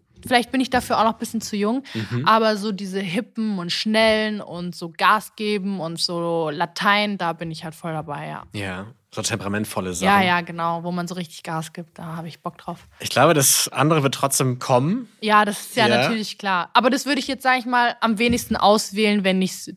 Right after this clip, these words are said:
Speaker 1: dürfte.
Speaker 2: Mhm. Aber auch da f-, finde ich's ja spannend, dann Personen zu sehen, die etwas machen,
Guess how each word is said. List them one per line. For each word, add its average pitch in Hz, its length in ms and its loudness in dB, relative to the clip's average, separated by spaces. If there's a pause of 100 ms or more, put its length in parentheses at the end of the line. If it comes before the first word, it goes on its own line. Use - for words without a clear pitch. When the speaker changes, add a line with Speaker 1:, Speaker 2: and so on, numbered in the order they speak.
Speaker 1:
dürfte. 180 440 0
Speaker 2:
Mhm. 156 60 -12 (600)
Aber 117 200 2
auch - 80 -2
da 123 220 6
f-, - 260 -4
finde 120 300 -2
ich's - 100 -4
ja 104 80 0
spannend, 104 320 -2
dann 98 140 -4
Personen 104 340 -4
zu 107 160 -4
sehen, 101 300 -2
die 104 100 -6
etwas - 460 -6
machen, 110 500 0